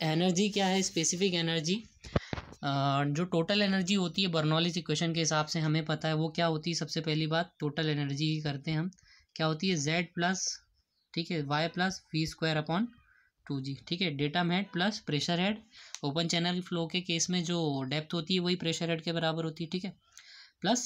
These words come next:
वेलोसिटी हेड, ठीक है। तो स्पेसिफिक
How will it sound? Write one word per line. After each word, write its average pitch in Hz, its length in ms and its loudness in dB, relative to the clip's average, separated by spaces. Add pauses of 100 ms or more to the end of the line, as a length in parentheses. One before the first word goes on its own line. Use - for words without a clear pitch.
(160)
वेलोसिटी 147 680 -2
हेड, 131 200 -6 (360)
ठीक 185 120 -4
है। 175 80 -2 (840)
तो - 180 -8
स्पेसिफिक 208 720 2